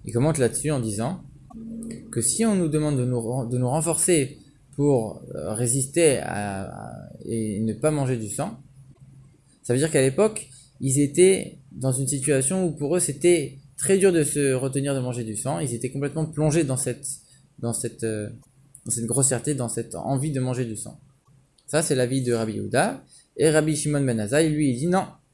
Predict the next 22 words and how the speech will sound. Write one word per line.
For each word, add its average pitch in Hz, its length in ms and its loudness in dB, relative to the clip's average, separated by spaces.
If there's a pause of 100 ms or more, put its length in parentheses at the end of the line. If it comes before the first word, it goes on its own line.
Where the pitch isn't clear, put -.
(680)
En 117 80 -4
vérité, 160 840 4
ils 135 180 -2
avaient 147 140 6
pas 165 140 2
du 165 100 -2
tout 208 160 2
de 180 140 6
difficulté. 156 640 -2
Comme 151 180 2
aujourd'hui, 147 320 0
nous, 160 80 2
on 139 180 0
a, 120 220 -2 (400)
on 123 160 0
est 123 120 4
écœuré 131 380 4
naturellement 135 600 0
de 113 260 2
boire 113 300 0
du 107 100 -6
sang. 180 380 -4